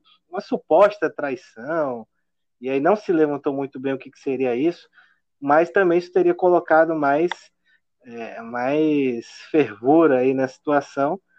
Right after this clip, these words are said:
a ponto de ser, ter planejado o assassinato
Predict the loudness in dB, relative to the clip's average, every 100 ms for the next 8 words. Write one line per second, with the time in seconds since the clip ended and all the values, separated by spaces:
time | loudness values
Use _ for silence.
0 | _ -2 0 2 2 2 -2 -4 -6 0
1 | 4 6 6 4 0 _ _ _ -2 2
2 | 4 4 4 2 2 2 2 0 -4 -4
3 | -4 -2 -4